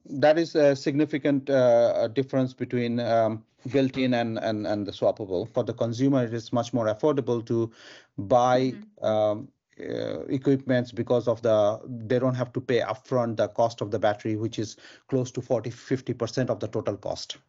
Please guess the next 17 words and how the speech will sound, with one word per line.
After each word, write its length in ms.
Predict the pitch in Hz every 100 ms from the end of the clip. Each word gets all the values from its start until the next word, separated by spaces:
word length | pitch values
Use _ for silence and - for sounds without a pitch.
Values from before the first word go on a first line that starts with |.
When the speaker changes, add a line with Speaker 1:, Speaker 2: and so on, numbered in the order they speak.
| -
Speaker 1:
It 40 | 180
also 280 | 185 220 202
encourages, 600 | 180 180 175 170 175 -
uh, 260 | 147 143
p-, 180 | 131 -
uh, 220 | 147 127
pay 240 | 123 151 135
as 160 | 123 120
you 80 |
go, 180 | 113 120
as 160 | 110 107
I 80 | 107
talked 300 | 107 98 107
about 240 | 92 85
before. 320 | 87 - - _
Speaker 2:
Um, 320 | 269 269 277 285
now, 420 | 277 320 359 240